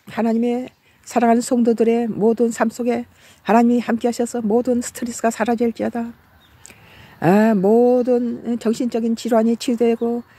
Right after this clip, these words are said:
스트레스가 사라질지어다. 아, <coughs> 모든, 어, 폐, 폐 질환이 치유될지어다. 류마티스 관절염이 치유될지어다. 허리 디스크가 치유될지어다. 나사렛 명하는 모든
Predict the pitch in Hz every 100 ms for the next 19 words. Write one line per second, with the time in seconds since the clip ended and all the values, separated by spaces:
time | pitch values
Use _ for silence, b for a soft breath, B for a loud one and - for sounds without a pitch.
0 | b - - - 233 - 226 - 240 226
1 | 226 220 226 233 233 226 - _ _ _
2 | _ _ - - - - - - - -
3 | - - - - - - - - - -
4 | - - - - - - _ _ B B
5 | B B B B - - - - 403 415
6 | 247 151 - _ _ _ _ 160 220 240
7 | 240 247 b b b - 202 220 226 233
8 | - _ _ _ _ - 247 254 233 -
9 | - 262 247 233 233 240 226 240 226 226
10 | 226 226 233 - _ _ _ _ _ _
11 | _ - - - - B B B - 214
12 | 226 226 220 247 202 208 226 233 233 -
13 | 233 226 233 233 233 226 240 - - 233
14 | - 233 226 226 226 233 208 233 226 226
15 | 226 226 226 226 175 226 247 247 240